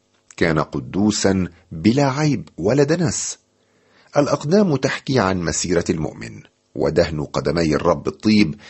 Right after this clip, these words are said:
يحكي عن مسيرة الرب الرائعة في الحياة التي أشبعت القلب وأثلجت الصدر. أقدام التلاميذ احتاجت إلى غسل،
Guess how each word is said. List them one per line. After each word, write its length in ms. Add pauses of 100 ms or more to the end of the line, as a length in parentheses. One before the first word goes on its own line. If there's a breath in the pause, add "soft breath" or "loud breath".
(120 loud breath)
يحكي 440
عن 220
مسيرة 540
الرب 320
الرائعة 600
في 120
الحياة 580 (380 soft breath)
التي 380
أشبعت 500
القلب 500 (300)
وأثلجت 760
الصدر. 420 (1300 loud breath)
أقدام 360
التلاميذ 600
احتاجت 680
إلى 240
غسل، 520